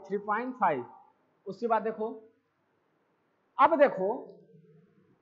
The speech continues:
जब यहाँ current नहीं जा रहा है, जब यहाँ current ज़ीरो आ रहा है तो यहाँ drop क्या होगा, ज़ीरो,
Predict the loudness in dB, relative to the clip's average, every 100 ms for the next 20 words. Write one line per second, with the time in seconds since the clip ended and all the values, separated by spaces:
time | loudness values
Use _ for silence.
0 | _ 0 2 2 2 2 2 0 0 -2
1 | 0 2 4 4 4 4 0 -2 -4 -6
2 | -4 -4 -4 -4 -4 -4 -4 -4 2 2
3 | 2 0 -4 -2 -2 -2 0 0 0 -2
4 | -2 -2 -2 -4